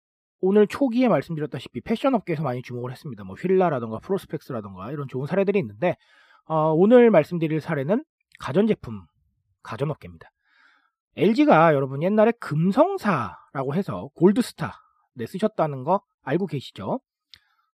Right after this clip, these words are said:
과거 제품의 로고인데, 이 로고를 앞세워서 소비자들하고 소통을 하고 있습니다.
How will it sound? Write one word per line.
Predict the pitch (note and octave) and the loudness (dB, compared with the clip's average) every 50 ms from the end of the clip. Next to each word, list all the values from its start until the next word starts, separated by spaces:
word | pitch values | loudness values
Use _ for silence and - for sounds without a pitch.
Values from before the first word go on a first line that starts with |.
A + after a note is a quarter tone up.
| _ _ _ _ _ _ _ _ _ _ _ _ - | _ _ _ _ _ _ _ _ _ _ _ _ -8
과거 | - - F#3+ A#3 E4+ - | -2 0 4 6 6 6
제품의 | D#4 - - - C#4+ C4+ C4 C4 C4 B3+ B3+ B3+ B3+ B3 C4 C4 B3+ G#3 | 4 2 0 2 2 4 4 4 2 2 0 -2 -2 0 0 2 2 2
로고인데, | D#3+ D3+ D3 F#3+ F#3+ D#3+ B2 A#2 G#2+ B2+ E3+ F#3+ D#3+ G#2 G2 | 2 2 4 4 4 4 2 -4 -4 0 0 0 0 -2 -4
이 | A2 F#3+ A3 | -4 -2 0
로고를 | G#3+ A3+ A#3 A3+ A#3 B3+ B3 B3 B3 A#3+ B3 A3 | 2 2 2 2 2 2 4 4 4 4 4 4
앞세워서 | D3 B2 - - - E3+ D#3+ D3 A#2+ G3 G3+ | 2 2 0 -2 -2 0 0 0 -2 -4 -6
소비자들하고 | - A#3+ B3+ A3+ B3 G#3+ F3 E3 D#3 D#3 E3 | -6 -4 -2 2 2 2 2 2 -2 -4 -4
소통을 | - A3 - - B3+ A3+ G#3 F3 | -6 -8 -8 -4 0 0 0 0
하고 | G#3 F#3+ F3 | 0 -2 -2
있습니다. | B2+ - - A#2 G#2+ F2+ F#2 F2 | -4 -6 -12 -18 -18 -16 -18 -18